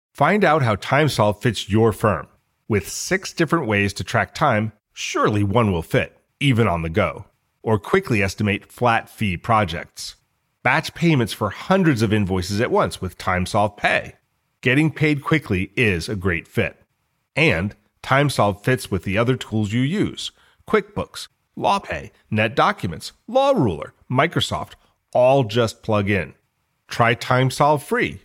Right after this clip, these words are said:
Get a one hundred dollar Amazon gift card when you sign up. Timesolve dot com. All right, we are still talking with Eric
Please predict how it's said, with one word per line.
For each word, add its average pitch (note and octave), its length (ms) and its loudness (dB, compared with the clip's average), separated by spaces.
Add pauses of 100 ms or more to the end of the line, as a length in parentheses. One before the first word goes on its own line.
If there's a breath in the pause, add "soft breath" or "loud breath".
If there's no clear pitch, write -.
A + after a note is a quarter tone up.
(240)
Get F#2+ 140 2
a F2 40 0
one G#2+ 260 2
hundred D#3 240 0
dollar D3 280 2
Amazon A2+ 400 0
gift D3+ 220 -4
card E2 320 -6 (220 soft breath)
when A#2+ 180 4
you F#2+ 100 2
sign F#2+ 320 0
up. - 260 -4 (300)
Timesolve G2 640 0 (140)
dot F2 240 -2
com. - 320 -6 (840)
All C3+ 200 2
right, C3 360 2
we C3 200 0
are B2 200 2
still C3+ 480 2
talking B2+ 480 2
with G2 300 -2
Eric C3+ 520 0